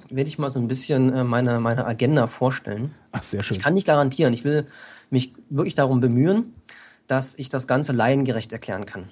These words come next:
Speaker 2: Na klar, ich, ich,
Speaker 1: Dass
Speaker 2: ich
Speaker 1: das
Speaker 2: kenn das ja schon. Du, du
Speaker 1: neunzig Prozent der
Speaker 2: referierst,
Speaker 1: Hörenden verstehen.
Speaker 2: du referierst immer und ich, äh, stelle im Zweifelsfall mal die eine oder andere Zwischenfrage, wenn ich was nicht verstehe. So machen wir das dann heute
Speaker 1: Genau,
Speaker 2: auch.
Speaker 1: das ist eigentlich
Speaker 2: Ja, ist
Speaker 1: eine, eine
Speaker 2: gut.
Speaker 1: ganz, eine ganz feine Sache, wenn du mal
Speaker 2: Prima.
Speaker 1: nachfragst, ähm,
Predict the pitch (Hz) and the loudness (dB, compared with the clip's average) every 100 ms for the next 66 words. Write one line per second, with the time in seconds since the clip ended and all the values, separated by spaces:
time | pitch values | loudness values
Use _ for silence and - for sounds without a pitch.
0 | - 175 127 170 185 165 151 - 147 - | 0 2 2 2 0 -2 -4 -2 0 4
1 | 202 160 131 143 165 165 160 170 165 190 | 4 4 0 2 2 2 2 4 4 4
2 | 196 147 - 120 - 135 254 - 139 147 | 2 0 -8 -8 -6 -6 -6 -6 0 2
3 | 156 135 190 - 190 180 151 143 156 - | 2 2 2 2 0 2 0 -2 -6 -2
4 | 147 139 139 - 156 151 131 151 151 151 | 0 0 -2 0 0 2 0 0 0 2
5 | 143 139 139 131 135 131 127 147 143 - | 2 2 2 0 0 0 -2 -4 -4 0
6 | 135 131 131 127 131 123 127 - 117 104 | 2 4 2 2 -2 -2 -6 -2 0 0
7 | 104 117 120 117 123 117 120 120 160 120 | 0 0 2 0 0 -2 0 2 2 2
8 | 131 - 120 160 262 139 131 123 120 127 | -4 -6 -4 -2 0 2 2 2 -2 -6
9 | - 135 120 123 123 110 156 180 143 131 | -10 -4 -2 -2 -4 -2 -2 0 2 2
10 | 123 113 123 - 127 - - 120 117 117 | 4 2 0 0 0 -2 -8 -4 -2 -4